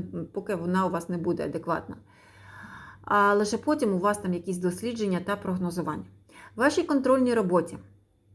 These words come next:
може бути ситуація, там небагато варіантів буде таких,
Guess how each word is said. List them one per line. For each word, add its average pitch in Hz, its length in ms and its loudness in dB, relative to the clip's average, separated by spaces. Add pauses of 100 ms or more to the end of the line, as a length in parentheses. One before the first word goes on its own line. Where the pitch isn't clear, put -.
(520)
може 262 300 6
бути 240 240 4
ситуація, 233 760 2
там 202 260 2
небагато 226 680 4
варіантів 190 520 2
буде 226 180 0
таких, 233 360 -8